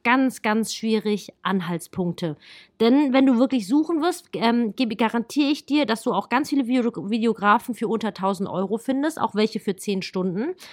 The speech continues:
Ich muss aber ehrlich gestehen, dass ich da ein bisschen fragwürdig finde, wie dann die Qualität tatsächlich ist, weil zehn Stunden Videografie vor Ort heißt auch mal das Zwei- und Dreifache an Zeit im Nachgang an Nachbearbeitung.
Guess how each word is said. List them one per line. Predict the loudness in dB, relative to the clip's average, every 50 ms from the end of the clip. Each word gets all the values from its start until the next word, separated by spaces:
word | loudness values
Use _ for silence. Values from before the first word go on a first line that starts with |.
| -20 -20 -20 -20 -16 -10 -4
Ich | 0 2
muss | 2 2 2
aber | 2 0 0
ehrlich | 0 0 0 -2 -2 -2
gestehen, | -4 -4 -2 -2 -2 0 0 -2 -2
dass | -4 -6 -6
ich | -8 -10 -4 2
da | 4 6 6 6
ein | 4 2
bisschen | -4 -4 -4 -4 -6
fragwürdig | -4 -2 0 0 0 0 -2 -2 -2 -2 -4
finde, | -2 -2 -2 0 0 -2 0
wie | 0 0 0
dann | 0 0 0
die | -2 -4
Qualität | -6 -4 -2 -2 -2 -2 -2 -2 -4 -2
tatsächlich | -2 -2 -2 0 -2 -2 -2 -2 -4 -4 -4
ist, | -4 -6 -4 -2
weil | 2 2 2 2 0 -6 -18 -20 -20 -20 -20 _ -10
zehn | 0 4 4 4 4 4
Stunden | 0 0 0 2 2 2 0 0 -2 -2 0
Videografie | 0 0 0 0 0 0 0 -2 -2 0 2 2 2
vor | 2 2 0 -2 0 0
Ort | 0 0 2 2 0 0 -2
heißt | -4 -4 -2 -2
auch | -4 -2
mal | 0 2 2 2 2 0 -2
das | -2 -4 -4 -4 -6 -8
Zwei- | -6 0 2 4 4 4 2
und | 0 -2 -2
Dreifache | 0 2 2 2 2 2 0 0 0 0
an | -2 0 -2 -2
Zeit | -4 -4 -2 0 0 -2 -2
im | -2 -2 0 2
Nachgang | 4 4 2 2 0 -2 -2 -2 0 0
an | -2 0
Nachbearbeitung. | 0 0 0 -2 -2 -2 -2 0 0 0 0 0 0 -4 -4 -4 -4 -4 -4 -4 -6 -10